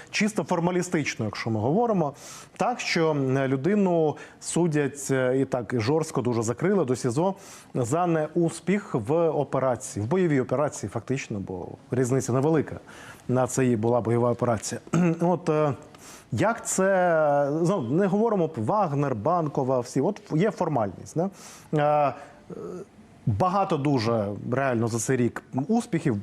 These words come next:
багато і провалів, да? От один вибирають, один цей провал, одного командира за це судять. Як це прецедентно вплине на моральний стан, е, е, і на, ну, ну, ну, ну, на, на відчуття якоїсь захищеності в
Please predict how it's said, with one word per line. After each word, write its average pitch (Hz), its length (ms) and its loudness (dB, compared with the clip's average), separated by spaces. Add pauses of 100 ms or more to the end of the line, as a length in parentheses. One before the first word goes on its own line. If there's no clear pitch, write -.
багато 143 420 0
і 208 40 2
провалів, 131 520 0
да? 123 300 -2
От 120 200 -2
один 143 280 2
вибирають, 208 500 2
один 185 200 2
цей 165 140 -2
провал, 147 380 0 (240)
одного 151 320 0
командира 156 540 2
за 127 120 -2
це 151 160 0
судять. - 440 -4 (360)
Як 190 380 0
це 156 440 2 (100)
прецедентно 156 640 0
вплине 151 540 2
на 131 260 4
моральний 127 440 2
стан, 165 460 2
е, 139 260 2 (600)
е, 127 300 2
і 139 120 2
на, 131 720 4 (460)
ну, 156 160 0
ну, 165 120 4
ну, 160 120 2
ну, 156 180 2
на, 151 280 2
на 151 140 2
відчуття 156 500 0
якоїсь 135 340 2
захищеності 143 920 0
в 110 220 0